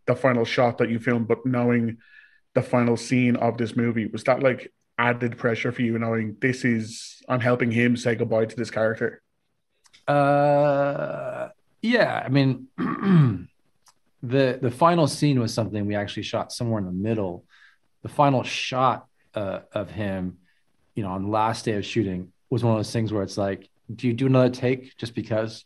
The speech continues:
Speaker 2: you wanna do another take, you know? And, and, and sort of fittingly, it's a shot where he's comes to the camera and then walks away from camera at a kind of a fast pace. And it's like, you could just almost imagine when you say, like, "This is the last one," that he would just keep going.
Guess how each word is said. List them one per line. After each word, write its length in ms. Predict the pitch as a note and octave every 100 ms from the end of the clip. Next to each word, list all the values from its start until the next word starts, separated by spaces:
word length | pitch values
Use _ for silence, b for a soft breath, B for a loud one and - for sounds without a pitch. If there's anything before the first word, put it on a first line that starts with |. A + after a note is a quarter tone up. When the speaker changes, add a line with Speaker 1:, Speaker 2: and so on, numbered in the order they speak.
| _
Speaker 2:
you 120 | A2
wanna 220 | G2 G2+ G2
do 100 | G#2
another 200 | G2+ F#2
take, 360 | G#2+ G#2 - -
you 80 | G2+
know? 200 | G2 G2 B B B
And, 140 | B2
and, 300 | B2+ B2+ A#2
and 360 | B2+ A2+ A2+ -
sort 160 | D#3 C3
of 80 | A#2+
fittingly, 480 | - D3+ C3 A2
it's 100 | G2
a 60 | G#2
shot 320 | - B2+ A2
where 300 | A2+ G#2 G2+
he's 420 | - A#2 G#2 - - b b b _
comes 280 | - D3 C#3
to 60 | A#2
the 60 |
camera 420 | - A2+ G#2+ G#2 -
and 100 | A2
then 100 | G2
walks 300 | G2+ G2+ -
away 260 | G#2+ G#2+ G2+
from 160 | G2
camera 320 | F#2+ F2 D#2 - _ -
at 80 | G2
a 40 |
kind 180 | F2+ G2+
of 80 | F2+
a 100 | E2+
fast 420 | - A2+ F2+ -
pace. 360 | F#2+ F2 - - b b b b _
And 160 | A2 G2
it's 160 | F#2
like, 240 | G2 F#2 -
you 80 | C3
could 100 | C#3+
just 100 | C3
almost 200 | C#3 C3
imagine 360 | A#2+ A#2 A#2 A2
when 120 | G#2
you 80 | G2+
say, 240 | - G#2
like, 140 | G2 A2+
"This 120 | G2
is 60 | F#2+
the 60 |
last 300 | G2 F#2+ -
one," 200 | G#2 G2 F2+ F#2
that 140 | F2
he 100 | F#2
would 100 | F2+
just 160 | F#2 -
keep 180 | -
going. 240 | - -